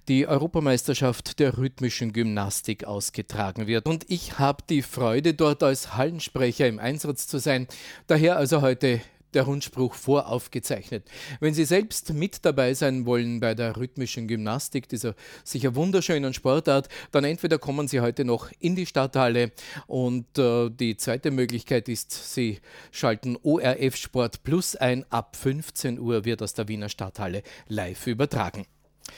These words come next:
Jetzt aber zum heutigen Rundspruch. Unsere Verbindungsstationen, die sage ich trotzdem an.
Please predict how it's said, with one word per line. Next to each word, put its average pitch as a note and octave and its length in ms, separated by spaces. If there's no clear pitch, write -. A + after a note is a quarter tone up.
Jetzt G3+ 240
aber G3+ 140
zum G3+ 160
heutigen F3 320
Rundspruch. F#3+ 680
Unsere D#3+ 300
Verbindungsstationen, D#3 1120
die C3+ 100
sage B2 240
ich - 140
trotzdem E3 500
an. C#3 240